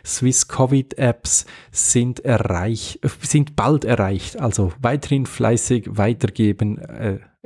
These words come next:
installiert die App, nutzt sie, wenn ihr dann möchtet und seid glücklich damit. Oder lasst es sein, wie ihr auch immer möchtet. Man will euch ja nichts vorschreiben.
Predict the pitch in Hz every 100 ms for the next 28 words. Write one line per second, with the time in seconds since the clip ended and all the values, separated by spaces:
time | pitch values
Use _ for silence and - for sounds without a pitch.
0 | - 160 151 - 139 147 147 - 120 107
1 | - - 113 113 - - 110 98 - -
2 | _ 101 95 95 95 90 90 - 101 -
3 | - 98 95 - - - 104 - 92 90
4 | 101 92 98 90 85 - - - 196 214
5 | 190 220 - 165 120 95 - 151 143 135
6 | 127 120 110 101 90 - 82 - - -
7 | - - _ - 95 95 95 98 92 104
8 | 95 90 - - - 98 92 - 87 87
9 | 92